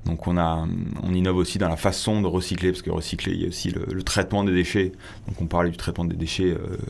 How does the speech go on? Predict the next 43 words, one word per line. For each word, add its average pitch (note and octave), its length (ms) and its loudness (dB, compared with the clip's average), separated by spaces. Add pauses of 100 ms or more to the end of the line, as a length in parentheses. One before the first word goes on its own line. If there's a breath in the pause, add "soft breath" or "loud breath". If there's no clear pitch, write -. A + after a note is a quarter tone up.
(260 loud breath)
toute - 140 -6
la F2+ 80 4
logistique, E2 580 0
et - 20 -8
cetera, F2 360 0
bah, E2+ 140 0
nous, F#2 120 2
on F2+ 120 0
a D#2+ 60 -2
trouvé F#2 460 2 (500 loud breath)
un G2+ 80 4
moyen F#2 520 2 (160)
de F#2 160 2
traiter F#2+ 440 0
les F2+ 80 4
déchets G2 500 4
de F2+ 160 0
façon F2 320 -2
sèche, - 380 -2
c'est-à-dire D2+ 280 -4
sans D#2+ 300 -2
avoir D#2+ 220 4
à D2+ 60 4
les C#2+ 60 -2
rebroyer. D#2 640 2 (260 loud breath)
Euh, D#2+ 160 0 (100)
on E2 80 0
les E2 80 2
redécoupe D#2+ 420 -2
d'une E2 200 0
façon, D#2 300 -4
on F#2 180 0
les F2 40 0
represse D#2+ 680 -2
pour E2 120 -6
pouvoir D#2+ 300 0
utiliser D#2+ 320 -2
le D#2+ 80 0
moins E2+ 240 2
d'énergie D#2 340 0
possible, E2 480 -2
et, D2+ 60 -2
euh, D2 260 -2